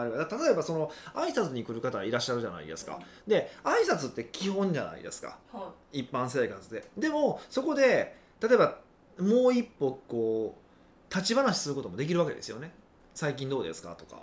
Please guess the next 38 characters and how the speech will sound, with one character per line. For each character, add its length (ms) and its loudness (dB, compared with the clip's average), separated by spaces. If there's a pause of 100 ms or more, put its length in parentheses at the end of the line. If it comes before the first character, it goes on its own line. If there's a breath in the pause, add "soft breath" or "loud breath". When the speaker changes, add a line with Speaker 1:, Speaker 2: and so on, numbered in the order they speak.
Speaker 1:
い 80 -4
う 60 -2
こ 80 0
と 60 -2
も 240 -12
で 120 0
き 100 0
る 80 4
わ 60 4
け 60 2
じ 60 0
ゃ 40 -2
な 40 -8
い 20 -12
で 40 -12
す 60 -14
か。 60 -2
で 80 6
も、 80 2 (140)
彼 160 4
は 60 4
し 140 0
な 100 0
か 100 -2
っ 80 -8
た 80 -8
わ 60 -8
け 80 -16
で 80 -16
す 100 -18
よ。 180 -8
で、 60 -2
そ 100 0
れ 60 2
は、 200 6 (500 loud breath)
え 80 2
っ 20 -6
と 380 6